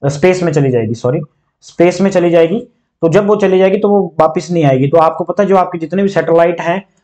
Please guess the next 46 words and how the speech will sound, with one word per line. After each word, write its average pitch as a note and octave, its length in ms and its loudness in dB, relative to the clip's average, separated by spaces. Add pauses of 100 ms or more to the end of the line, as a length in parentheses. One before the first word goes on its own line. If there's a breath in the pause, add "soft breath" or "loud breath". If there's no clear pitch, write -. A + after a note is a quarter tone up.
अगर D#3 180 2
ये F3+ 140 2
उधर F#3 220 0
भेजे D#3 260 0
जाते D#3 240 0
हैं G3 100 -4
तो G#3 60 2
उसमें G3 460 0 (160)
कितने G#3 280 -2
की G#3 120 -2
speed F3+ 320 -2
से F#3 300 0
object E3 380 0
को F#3 100 -2
भेजा D3 240 2
जाता C#3 260 2
है C3+ 240 0
Earth C#3 240 -2
से? A#2 220 -8 (120)
इलेवन E3 280 2
पॉइंट E3+ 340 -2
टू F3 120 -2
किलोमीटर E3+ 480 -2 (380)
per E3 100 0
second E3+ 340 -2
की F#3 120 -2
रफ्तार D#3+ 400 2
से F3 220 -4
यहाँ D3+ 220 0
से E3 240 -2 (120)
object D3 320 0
को D#3 160 0
भेजा C3 280 0
जाता D#3+ 320 2
है F#3+ 220 -4 (420)
और D#3 140 2
वो F3 180 2
जो F3 140 0
है F#3+ 180 0 (160)
इसी F3+ 200 -4
को G3+ 180 -2
Palalian D#3 460 2
वेग D3+ 200 2
कहा B2+ 180 -2
जाता A2 280 -8
है। G2 120 -20